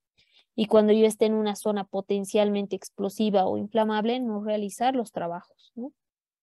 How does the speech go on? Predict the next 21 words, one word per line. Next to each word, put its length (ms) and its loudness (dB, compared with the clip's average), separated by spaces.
Justo 200 2
ese 140 4
es, 200 0
este 280 0
es 100 -2
el 100 0
protocolo 640 -2
que 120 -8
les 200 -8
mencionaba, 640 -4
¿no? 200 -8
Identificar, 920 2
evaluar 540 0
el 120 -6
espacio 400 -14
confinado, 600 -14
señalizar. 760 -8
Respecto 380 6
a 40 10
la 120 8
medición 720 2